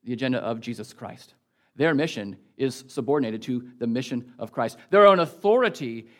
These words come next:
is not absolute, it's not autonomous, it is derivative. It, it comes from Jesus Christ, who is their head. So what do overseers oversee? Well,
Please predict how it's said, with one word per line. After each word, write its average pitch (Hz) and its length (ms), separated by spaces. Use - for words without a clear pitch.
is 190 240
not 185 300
absolute, 185 640
it's 190 160
not 196 140
autonomous, 175 600
it 190 120
is 175 160
derivative. 151 680
It, 123 120
it 180 140
comes 208 400
from 151 560
Jesus 143 320
Christ, 120 300
who 139 140
is 123 100
their 110 160
head. 113 340
So 160 100
what 180 320
do 151 500
overseers 123 600
oversee? 135 460
Well, 120 460